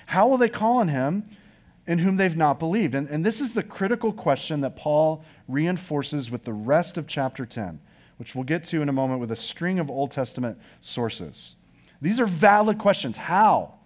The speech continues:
How are they to believe if they've never heard and the person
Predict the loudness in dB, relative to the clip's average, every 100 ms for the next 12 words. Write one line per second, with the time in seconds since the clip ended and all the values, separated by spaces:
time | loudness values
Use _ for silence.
0 | _ _ _ -2 2 2 2 0 2 2
1 | 4 4 2 -2 -12 _ _ _ _ -8
2 | -2 0 4 4 4 2 2 4 2 -2
3 | -8 -20 _ _ -2 0 2 0 -4 -2
4 | -2 -2 0 0 -2